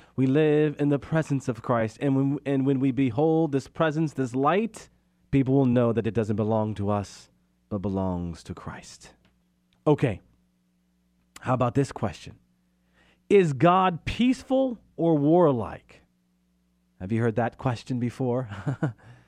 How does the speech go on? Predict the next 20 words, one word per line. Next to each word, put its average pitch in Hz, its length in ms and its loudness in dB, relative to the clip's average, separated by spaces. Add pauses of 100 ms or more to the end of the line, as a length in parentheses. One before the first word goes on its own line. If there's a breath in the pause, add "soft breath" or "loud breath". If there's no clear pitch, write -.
(520 soft breath)
Exodus 143 440 -2
chapter 143 320 -2
fifteen, 139 500 -2
verse 120 220 -2
three 151 260 -2
says, 120 280 -4
"The 117 80 -2
Lord 123 320 0
is 104 100 -4
a 113 80 0
man 113 300 -2
of 104 160 -6
war." 127 520 -2 (840)
But 147 260 0 (460)
Romans 175 380 4
chapter 165 300 2
fifteen, 175 460 2
verse 147 220 2
thirty-three 156 640 0
says, 151 480 2